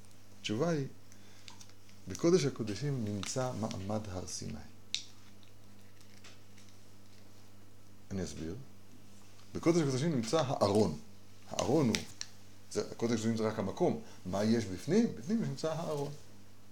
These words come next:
הארון, בארון נמצאים הלוחות. הראשונים, השניים, לוחות, שברי לוחות, נמצאים בארון.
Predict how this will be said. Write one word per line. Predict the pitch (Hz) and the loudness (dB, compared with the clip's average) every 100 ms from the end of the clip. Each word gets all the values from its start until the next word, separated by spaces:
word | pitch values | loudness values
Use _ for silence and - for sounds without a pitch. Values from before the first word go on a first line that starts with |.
| - - - - - - | -12 -12 -12 -10 -10 -2
הארון, | - 113 135 214 202 - - - | 4 8 8 8 6 2 -6 -2
בארון | 98 - 117 185 | 4 6 6 6
נמצאים | 190 151 - 139 170 151 | 4 0 0 0 2 2
הלוחות. | 156 143 156 143 - - - - - - - - - - | 2 2 0 -2 -4 -10 -12 -12 -12 -12 -10 -10 -10 -10
הראשונים, | - - 92 123 175 110 | -8 -6 0 2 2 2
השניים, | - 101 156 - | -2 -2 -2 -4
לוחות, | 95 143 143 | -4 -4 -2
שברי | 110 147 | -2 -2
לוחות, | 139 135 - - - | -2 -6 -6 -10 -8
נמצאים | - 123 139 | -4 -2 0
בארון. | 147 131 | -2 -2